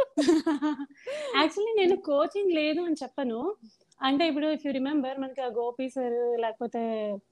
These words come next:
పేరి శ్రీనివాసరావు, లేకపోతే కెమిస్ట్రీకి సత్యనారాయణ సార్, అంటే కొంతమంది మాత్రం they are very good.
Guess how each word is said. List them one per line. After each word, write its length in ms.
పేరి 340
శ్రీనివాసరావు, 880
లేకపోతే 200
కెమిస్ట్రీకి 580
సత్యనారాయణ 520
సార్, 260
అంటే 420
కొంతమంది 540
మాత్రం 420
they 220
are 40
very 340
good. 200